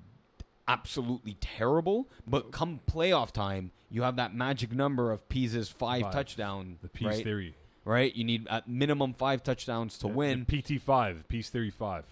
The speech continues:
Speaker 1: It's not looking good for them. So there's a lot of things going against them right now.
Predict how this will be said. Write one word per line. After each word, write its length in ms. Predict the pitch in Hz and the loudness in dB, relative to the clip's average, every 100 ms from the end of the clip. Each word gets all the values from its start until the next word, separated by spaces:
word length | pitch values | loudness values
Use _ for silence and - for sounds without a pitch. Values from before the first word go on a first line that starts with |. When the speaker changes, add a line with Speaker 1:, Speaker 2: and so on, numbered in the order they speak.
| - | -10
Speaker 1:
It's 320 | 113 104 - 135 | -8 -8 -8 0
not 320 | 139 135 120 | 4 4 4
looking 320 | 127 120 113 | 0 0 -2
good 160 | 107 98 | -2 -2
for 160 | 98 | -4
them. 240 | 90 87 90 | -4 -6 -2
So 280 | 113 104 104 | 2 2 2
there's 240 | 110 110 | 0 0
a 40 | |
lot 280 | 131 135 147 | 0 2 2
of 80 | 147 | 0
things 260 | 143 139 104 | -2 -4 -4
going 380 | 107 120 123 | 0 2 2
against 480 | 110 90 113 113 - | -2 -2 -2 -2 -4
them 240 | 117 101 98 | -6 -6 -4
right 260 | 95 98 | -4 -4
now. 380 | 92 98 135 175 | -4 -4 -4 -6